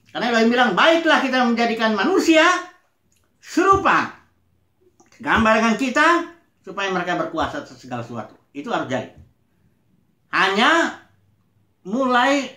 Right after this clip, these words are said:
itulah proses itu. Kejatuhan itu kita tahu adalah salah satu bagian daripada proses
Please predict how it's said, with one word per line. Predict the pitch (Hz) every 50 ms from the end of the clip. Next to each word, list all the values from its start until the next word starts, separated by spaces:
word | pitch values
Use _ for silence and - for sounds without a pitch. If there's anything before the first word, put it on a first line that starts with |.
| _ _ _ _ _
itulah | 208 196 196 294 285 240 - - -
proses | - 220 226 - - 233 214 - -
itu. | 220 - - 139 139 131 -
Kejatuhan | - 175 151 190 180 190 - 185 170 170 165 160 147
itu | 151 254 311 311
kita | - 170 127 117 113
tahu | - 127 131 147 160 147
adalah | 127 120 120 117 117
salah | - 123 113 117 113
satu | - 123 117 - - 113 117 113 - _ _ _ _ _ _
bagian | 113 123 120 117 - - 202 240 - - 131
daripada | 120 117 120 117 - 127 123 117 -
proses | 120 113 110 107 - - 277 254 - - - - -